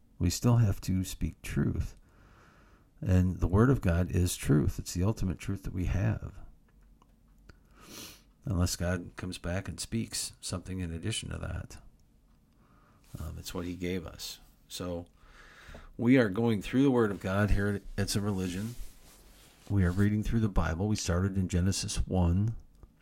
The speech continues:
where one one says, "In the beginning, God created the heavens and the earth." And that is the starting point of all things. And if you don't have that as a foundation, I'm speaking to you supposed,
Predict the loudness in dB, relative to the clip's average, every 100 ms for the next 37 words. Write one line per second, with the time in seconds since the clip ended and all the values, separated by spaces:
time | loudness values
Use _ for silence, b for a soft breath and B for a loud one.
0 | _ _ _ _ _ _ -10 -4 -2 0
1 | 0 2 2 0 0 -2 -2 -2 -2 2
2 | 4 4 4 2 2 0 -2 0 0 0
3 | 0 -2 -2 -2 0 0 -2 -2 0 0
4 | -2 -6 -16 B B B B B B B
5 | B _ -2 2 2 0 -2 0 2 4
6 | 4 2 0 2 2 2 2 2 0 -2
7 | -2 -2 -2 2 2 2 0 0 4 2
8 | 2 -2 -2 -4 -6 _ _ -6 -2 0
9 | 0 4 4 4 2 2 -2 -6 -8 -12
10 | b b b b b b b -6 2 4
11 | 6 4 -2 0 2 4 4 0 -6 -14
12 | _ -10 2 4 6 4 2 0 -2